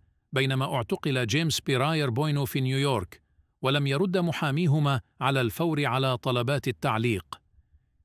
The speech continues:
كلا الشقيقين كانا قد درسا في معهد ماساتشوستس للتكنولوجيا الذي يقع في كامبريدج، ماساتشوستس، حيث، وفقا للمدعين، درسا العلوم الحاسوبية والرياضيات،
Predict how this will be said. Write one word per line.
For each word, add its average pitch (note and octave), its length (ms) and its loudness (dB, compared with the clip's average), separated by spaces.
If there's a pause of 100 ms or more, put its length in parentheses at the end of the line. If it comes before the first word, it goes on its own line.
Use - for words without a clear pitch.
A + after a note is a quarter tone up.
كلا E3+ 180 4
الشقيقين F3 760 0
كانا C#3 320 0
قد C3+ 260 -4
درسا B2 400 0
في C3 160 -2
معهد C3+ 360 0
ماساتشوستس B2+ 1000 -2 (160)
للتكنولوجيا B2+ 840 -2 (360)
الذي D#3 280 0
يقع D#3+ 340 -2
في C3 140 -2
كامبريدج، B2 540 -2 (240)
ماساتشوستس، A#2+ 920 -2 (220)
حيث، C#3 320 -2 (260)
وفقا D#3 300 -2
للمدعين، A#2 800 0 (320)
درسا D#3 360 0
العلوم C#3+ 380 0
الحاسوبية C3 720 -2
والرياضيات، A#2+ 840 -2